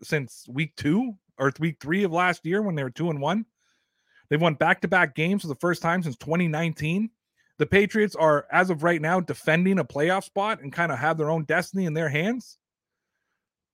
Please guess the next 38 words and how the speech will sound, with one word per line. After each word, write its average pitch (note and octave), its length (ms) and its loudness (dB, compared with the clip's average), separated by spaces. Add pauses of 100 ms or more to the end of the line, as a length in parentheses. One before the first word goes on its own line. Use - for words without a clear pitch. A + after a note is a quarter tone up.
(580)
With D#3 120 4
the - 80 -2
way G3 120 6
the G3 80 2
Buffalo F3+ 420 2
Bills D3+ 300 2
have G#3+ 100 -4
fallen G#3 320 2
off, A3 180 0
they're F#3 120 -2
competing F3 420 -2
against D#3 320 -4
them, A3 100 0
and E3+ 100 -2
a E3+ 40 2
lot D#3+ 240 0
of G3 60 -4
that G3 140 -4
goes F3+ 200 -2
down F#3+ 180 -2
to F3 60 -4
Mac F3 240 -2
Jones. F#3+ 280 -2
And C#3 100 -8
kudos B3+ 340 0
to - 80 -4
Bill G3+ 180 0
Belichick E3 480 -2
for C#3+ 80 -4
making E3+ 280 -2
that E3 140 -2
decision, D#3+ 340 -4
'cause B2 100 -6
that C#3 100 -2
was A#3 80 -2
a G#3 60 -6
tough - 240 -2
decision. - 480 -2